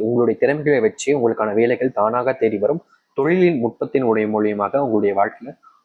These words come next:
தொழில்ல கொஞ்சம் ஈ-, நாட்டம் இட்டுவதற்கும், முக்கியமா குடும்பத்தின் மூலியமாக ஏற்படக்கூடிய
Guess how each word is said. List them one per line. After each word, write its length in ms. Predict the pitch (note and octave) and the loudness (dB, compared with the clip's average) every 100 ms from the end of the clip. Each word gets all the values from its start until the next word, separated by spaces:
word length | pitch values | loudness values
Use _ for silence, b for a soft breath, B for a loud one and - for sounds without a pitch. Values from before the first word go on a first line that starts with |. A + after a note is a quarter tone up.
| - | -4
தொழில்ல 360 | C3 F#3 E3 C3+ | 0 2 2 0
கொஞ்சம் 300 | A2 A2+ C3 - A2 | 0 0 -2 -4 0
ஈ-, 220 | A#2 A2+ G#2 _ _ _ _ _ _ _ _ | 2 2 -4 _ _ _ _ _ _ _ _
நாட்டம் 340 | B2+ B2+ C#3+ B2+ | -4 -2 -2 0
இட்டுவதற்கும், 440 | - A2 G#2+ D3 B2 | 0 0 0 -2 -2
முக்கியமா 320 | - C3 D3+ - _ _ _ | 0 0 0 -6 _ _ _
குடும்பத்தின் 440 | F3 G#3+ G#3 F#3 D3+ | -2 0 0 0 2
மூலியமாக 400 | C#3 C3+ B2+ A#2 B2 | 4 2 0 0 0
ஏற்படக்கூடிய 440 | A2 A2+ - A2 | 0 -2 0 2